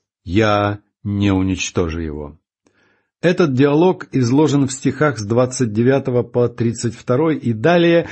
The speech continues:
в стихе тридцать третьем мы читаем: «И пошел Господь, перестав говорить с Авраамом. Авраам же возвратился в свое место». У нас, конечно же, возникает вопрос,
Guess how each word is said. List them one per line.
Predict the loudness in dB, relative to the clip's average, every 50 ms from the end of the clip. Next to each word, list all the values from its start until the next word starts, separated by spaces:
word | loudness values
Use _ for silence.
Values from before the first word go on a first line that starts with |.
| -14 -16 -16
в | -16
стихе | -4 -2 -2 0 2 0 0
тридцать | 2 2 0 0 0 0 -2 -4 -4 0
третьем | 0 0 0 2 0 0 2 2
мы | 2 0
читаем: | 0 0 -2 -2 0 2 2 2 2 0 -2 -6 -8 -12 _ _ _ _ _ _ _ _ _
«И | -4 -4
пошел | -2 0 0 0 0 0 0 2 4 4 2
Господь, | 2 2 0 0 0 -6 -8 _ 0 2 2 2 0 -2 -6 -16 _ -20 -20 _ _ _
перестав | 0 2 2 4 2 0 0 0 2 2 2 0 0
говорить | 0 2 2 2 0 0 0
с | 0
Авраамом. | 0 2 4 4 4 2 2 0 0 -2 -4 -4 -6 -8 -10 -12 _ -20 _ _ _
Авраам | _ -4 -2 -2 0 0 0 2 2 2 2 0
же | 0 0 0 -2 -2 -6 _ _
возвратился | -2 0 0 0 -2 -4 -4 -6 -4 -2 0 2 2 2 0 0 -2 -2 -2 -4 -8 -10 _
в | -16 -12
свое | -6 -4 -2 -2 0 0 0 0 0 -2 -4 -8 _ _ _
место». | -6 -4 -4 -4 -4 -8 -12 -16 -18 -20 -20 _ _ _ _ _ _ _ _ _ _ _ _ _ _ _ _ _ _ _ _ _ _ _
У | 0 2
нас, | 2 4 2 2 0 -2
конечно | -2 -2 0 2 2 2 0 0 0 -2 0
же, | 2 2 2
возникает | 4 2 4 2 2 2 2 2 2 2 2 2
вопрос, | 0 -2 -2 -2 -4 -6 -6 -6 -8 -12 -16 -20